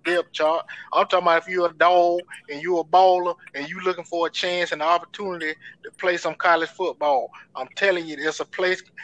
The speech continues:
this is a team that I know that's gonna be in the, um, playoffs this upcoming football season, and it's a team that I would love to be a part of.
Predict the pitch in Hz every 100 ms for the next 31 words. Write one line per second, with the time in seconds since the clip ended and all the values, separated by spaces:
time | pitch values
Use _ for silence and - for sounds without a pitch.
0 | - _ 175 220 202 - 214 196 185 170
1 | - 151 156 175 180 214 208 147 - _
2 | _ _ _ 143 151 156 165 156 175 175
3 | - - 165 156 147 151 151 147 - 196
4 | 180 170 160 170 185 165 - 180 170 -
5 | 190 - 180 175 170 196 196 190 185 -
6 | - - - 160 170 160 147 - 185 175
7 | 151 135 156 170 180 160 151 156 147 139
8 | 143 139 - 151 143 139 135 123